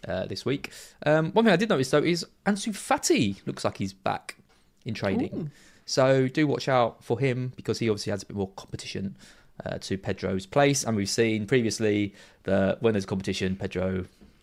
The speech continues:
Speaker 1: is at risk
Speaker 2: Misses
Speaker 1: of,
Speaker 2: out,
Speaker 1: of being
Speaker 2: yeah.
Speaker 1: benched. Yeah.
Speaker 2: That would be such a you thing to happen, that would.
Speaker 1: <laughs>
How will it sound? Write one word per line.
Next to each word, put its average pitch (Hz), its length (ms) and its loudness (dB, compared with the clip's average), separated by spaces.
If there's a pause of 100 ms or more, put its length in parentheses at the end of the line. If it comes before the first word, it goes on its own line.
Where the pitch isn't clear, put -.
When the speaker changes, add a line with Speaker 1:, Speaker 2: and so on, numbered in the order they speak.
(120)
Speaker 1:
is 110 140 -4
at - 80 -8
risk - 240 -2
Speaker 2:
Misses 185 320 -6
Speaker 1:
of, 180 60 -4
Speaker 2:
out, 175 160 -6
Speaker 1:
of - 40 -10
being 175 100 -8
Speaker 2:
yeah. 170 200 -4
Speaker 1:
benched. 170 260 -10 (140)
Yeah. - 100 -6 (480)
Speaker 2:
That 311 120 6
would 220 100 -2
be 320 60 -4
such - 260 -4
a 285 60 0
you 233 260 2
thing 180 300 -6
to 170 80 -12
happen, 165 320 -6
that 143 160 -6
would. 123 220 -10 (280)
Speaker 1:
<laughs> 135 80 4